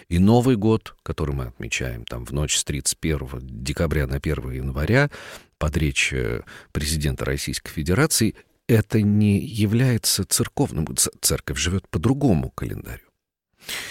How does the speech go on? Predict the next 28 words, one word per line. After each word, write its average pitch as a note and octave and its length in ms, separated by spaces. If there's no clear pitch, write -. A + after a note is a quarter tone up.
И F2 100
вот - 160
сейчас - 380
мне F#2+ 80
хотелось A2+ 440
бы D#2+ 120
задать E2+ 360
вам D#2 120
несколько F2 360
вопросов D#2+ 600
именно F#2 420
про F2+ 340
смысл F#2+ 680
и F2 80
структуру - 800
церковного B1 640
года. A#1 280
Во-первых, C3+ 680
и D#2+ 80
в - 60
самых D2+ 260
главных, - 500
почему D#2+ 300
не E2+ 100
совпадает? C#2+ 540
Абсолютно A2+ 420
неофитский - 420
вопрос. - 440